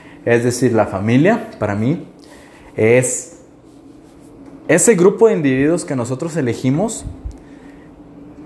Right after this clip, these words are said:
los cuales nos apoyan,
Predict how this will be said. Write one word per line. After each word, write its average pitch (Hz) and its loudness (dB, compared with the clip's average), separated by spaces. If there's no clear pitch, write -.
los 139 4
cuales 156 2
nos 143 -4
apoyan, 151 0